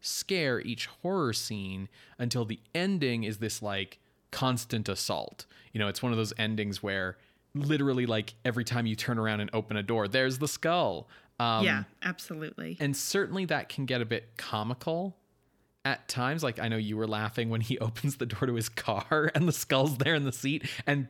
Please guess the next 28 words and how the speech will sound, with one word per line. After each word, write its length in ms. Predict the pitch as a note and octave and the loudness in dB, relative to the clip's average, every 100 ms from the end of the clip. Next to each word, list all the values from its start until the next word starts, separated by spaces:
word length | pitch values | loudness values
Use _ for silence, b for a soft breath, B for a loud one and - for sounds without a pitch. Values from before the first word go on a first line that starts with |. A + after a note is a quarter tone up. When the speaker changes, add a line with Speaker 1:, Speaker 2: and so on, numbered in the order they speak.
| - | -6
Speaker 1:
turns 520 | - D#3+ D3 E3+ E3+ | -2 2 4 2 2
towards 420 | G3+ D3 C3 C#3+ | 2 2 2 2
him 60 | E3+ | 0
and 100 | - | 0
opens 320 | C3+ D#3 C3+ | 2 2 0
its 140 | C3 - | -2 -2
mouth 240 | A#2+ D#3 | 0 2
like, 160 | C3 - | 0 2
"Rah!" 540 | A3 A3+ F#3 D3+ B2+ B2 - B B B | 4 6 6 4 2 0 -2 B B B
Speaker 2:
Yeah, 260 | A3+ A3+ F3+ | 4 6 4
no, 260 | F3 A#3 | 2 0
but 240 | G3+ A#3+ - | 2 2 4
I 80 | A3 | 2
was, 220 | G#3+ A#3+ | 2 0
like, 340 | A3 G3 - - | 2 0 -2 -6
laughing 400 | G#3 A3 A3+ A3 | 0 2 2 2
in, 120 | G3 - _ _ - | 0 -2 _ _ 0
in 180 | G3 F#3 | 2 2
enjoyment, 880 | F3 E3 F#3 D#3 C#3+ C#3 C3+ - | 0 0 0 -2 -2 -4 -6 0
not 80 | G#3+ E3+ | 4 4
Speaker 1:
Yeah. 40 | F3+ | 4
Speaker 2:
laughing 320 | E3+ - D#3+ - | 0 0 -4 0
at. 380 | C#3 - - - - | 0 0 -6 -14 -2
Speaker 1:
Yeah, 300 | D3 B2 G2 - | 2 4 2 0
it's 280 | E3+ - - _ - | -2 -2 -14 _ -12
pretty 340 | - D#3+ D3 | -2 0 0
great, 540 | B2+ A#2+ A#2+ G#2+ - - | -2 0 2 2 0 -4
but 220 | B2 | -4